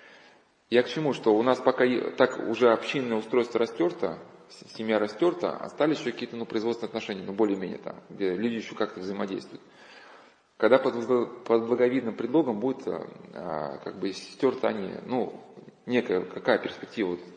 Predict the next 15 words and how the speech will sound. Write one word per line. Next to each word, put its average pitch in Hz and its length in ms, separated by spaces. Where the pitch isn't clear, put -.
конечно, 135 320
я, 113 80
может, 110 200
ошибаюсь, 135 440
но 104 240
дальше. 104 340
Вот 135 140
эти 180 180
люди, 104 420
а, 104 160
с - 100
риском 151 300
самоуглубления 117 640
в 110 80
процесс, 107 440